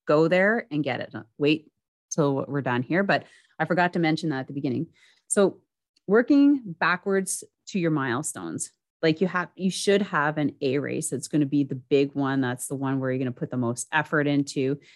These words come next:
And then a couple B races. Like, everything cannot be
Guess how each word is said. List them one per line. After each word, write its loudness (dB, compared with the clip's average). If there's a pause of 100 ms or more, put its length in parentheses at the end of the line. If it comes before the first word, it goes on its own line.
(120)
And 4
then 4 (420)
a 0
couple 0
B -2
races. -8 (140)
Like, 0 (140)
everything 4
cannot 0
be -2